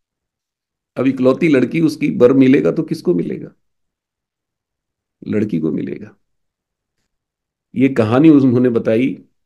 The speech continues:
बीसी सर ने। उन्होंने कहा कि जिस दिन आप अपने डाउनलाइन के लिए अपने आप को बलि चढ़ा दोगे, अपनी सारी इच्छाओं की बलि चढ़ा दोगे, अपने आराम की बलि चढ़ा दोगे,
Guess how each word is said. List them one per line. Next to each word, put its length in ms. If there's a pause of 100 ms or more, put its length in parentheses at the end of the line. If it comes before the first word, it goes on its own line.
(160)
बीसी 300
सर 140
ने। 220 (680)
उन्होंने 280
कहा 340 (720)
कि 80
जिस 260
दिन 340
आप 420
अपने 280
डाउनलाइन 540
के 100
लिए 160 (400)
अपने 220
आप 280
को 240 (960)
बलि 340
चढ़ा 240
दोगे, 320 (260)
अपनी 240
सारी 380
इच्छाओं 480
की 100
बलि 260
चढ़ा 240
दोगे, 360 (520)
अपने 520
आराम 340
की 120
बलि 200
चढ़ा 260
दोगे, 320